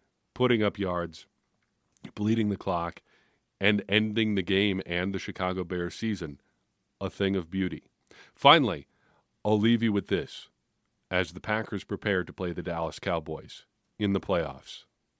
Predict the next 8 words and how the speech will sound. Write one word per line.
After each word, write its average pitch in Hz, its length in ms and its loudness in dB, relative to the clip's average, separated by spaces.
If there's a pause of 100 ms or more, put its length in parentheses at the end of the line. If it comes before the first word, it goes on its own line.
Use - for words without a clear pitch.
(140)
next 87 300 -2
week, 82 300 -10 (1300)
Dez 92 200 0
Bryant 80 300 -4
did 80 160 -10
not 76 200 -8
catch - 240 -4
it. - 120 -16